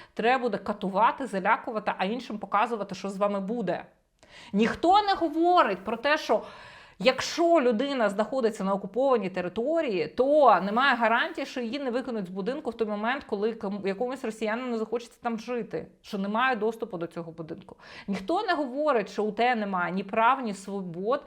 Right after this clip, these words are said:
ти взагалі безправна тварина, і тебе можуть кинути в катувальню, вбити, тебе ніхто не буде шукати,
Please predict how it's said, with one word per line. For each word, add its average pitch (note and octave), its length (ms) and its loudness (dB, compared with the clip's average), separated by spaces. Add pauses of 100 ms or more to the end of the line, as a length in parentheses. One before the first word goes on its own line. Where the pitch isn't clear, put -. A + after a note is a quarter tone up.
(240)
ти A#3 100 2
взагалі A3 540 0
безправна G3+ 560 -4
тварина, G3+ 600 -4 (200)
і F#3 60 -2
тебе A#3+ 200 0
можуть B3 220 -8
кинути C4+ 300 -8
в - 80 -14
катувальню, A3+ 840 2 (180)
вбити, G3+ 640 -4 (180)
тебе A3 200 -2
ніхто D4+ 220 -8
не F4 80 -4
буде E4 180 -4
шукати, A#3 680 2